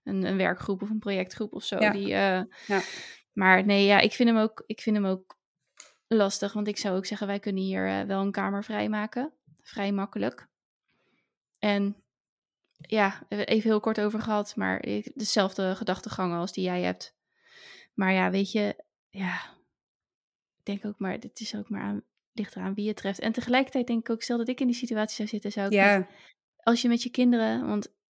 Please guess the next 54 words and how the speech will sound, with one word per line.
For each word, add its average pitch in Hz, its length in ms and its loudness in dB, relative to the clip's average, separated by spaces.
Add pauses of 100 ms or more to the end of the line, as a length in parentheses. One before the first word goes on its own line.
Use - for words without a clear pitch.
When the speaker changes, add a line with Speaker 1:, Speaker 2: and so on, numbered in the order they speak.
(260)
Speaker 2:
Ja. 208 200 4
Speaker 1:
je, - 120 0 (180)
je, 233 180 0 (320)
eh, 220 220 2
eh, 208 140 -4
op 233 140 -4
pad 233 200 -2
moet, 208 360 -2 (540)
dan 214 220 0
ben 214 100 0
je 220 80 2
al 214 100 2
godschuwelijk 214 520 -4
blij 208 200 -2
met 202 220 -6
één 214 180 0
vierkante 214 440 -4
meter 202 320 -2
waar 190 140 -2
je 196 60 -2
me-, 196 180 -6
bij 214 140 0
elkaar 202 380 -2
kan 208 200 -4
zijn 208 240 -4
en 208 80 -4
een 202 60 -4
dak 190 200 -4
boven 185 180 2
Speaker 2:
Ja. 202 60 6
Speaker 1:
je 208 80 -2
hoofd 208 220 -6
hebt. - 200 -8 (500)
Speaker 2:
Ja. 196 140 -2
Speaker 1:
Dus, 202 180 -2
ehm, 190 400 -2 (200)
maar 190 360 -4
dapper 185 280 -8
hoor. 190 300 -8 (200)
Maar - 120 -10
echt - 140 -12
goed 208 200 -8
dat 185 140 -10
ze - 100 -10
dat 196 80 -8
hebben 220 180 -8
gedaan, 202 440 -6
inderdaad. 202 460 -4
En 208 380 -4 (600)
cool 226 180 2
dat 214 180 0
zij 208 240 0
ook 190 140 -4
gewoon, 190 400 -2